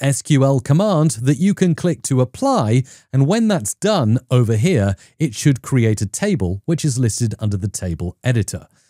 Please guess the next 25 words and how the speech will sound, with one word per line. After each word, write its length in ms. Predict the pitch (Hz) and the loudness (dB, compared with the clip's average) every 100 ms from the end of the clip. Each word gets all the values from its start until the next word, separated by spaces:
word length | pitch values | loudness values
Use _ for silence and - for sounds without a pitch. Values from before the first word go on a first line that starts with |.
| _ - | _ -8
So 240 | - 180 | -4 -2
we'll 220 | 180 113 | 0 0
go 180 | 101 101 | 2 0
back 260 | 82 139 95 | 0 -2 -2
to 100 | 127 | 0
Lovable, 440 | 135 151 156 180 | 0 0 0 -2
click 320 | 147 131 107 - | -2 -4 -4 -6
Apply 340 | - - 98 | -8 -4 -4
Changes, 640 | 90 - 202 190 196 185 - - _ | -2 -2 0 2 2 0 -4 -14 _
and 140 | 131 127 | 0 2
watch 280 | 196 117 - | 0 -2 0
in 280 | 135 113 | 2 4
real 240 | 117 143 117 | 4 4 2
time 420 | - 151 120 110 - | 0 0 2 0 0
over 300 | 113 98 92 | 0 0 0
here 460 | 82 233 135 123 - - _ | 0 2 2 0 -2 -14 _
as 180 | 147 160 | 0 2
we 80 | 175 | 0
get 160 | 147 | 2
a 60 | 139 | 0
table 460 | - 104 87 92 | -2 -2 -2 -4
created. 640 | 90 - 143 110 95 - - _ - | -4 -2 2 0 -2 -8 -18 _ -2
Let's 260 | 113 - | -2 0
refresh. 600 | 104 - 170 214 - - _ _ _ _ _ _ _ _ _ _ _ | -4 -2 -2 -2 -4 -14 _ _ _ _ _ _ _ _ _ _ _
Boom, 520 | 107 240 226 120 | 0 2 4 4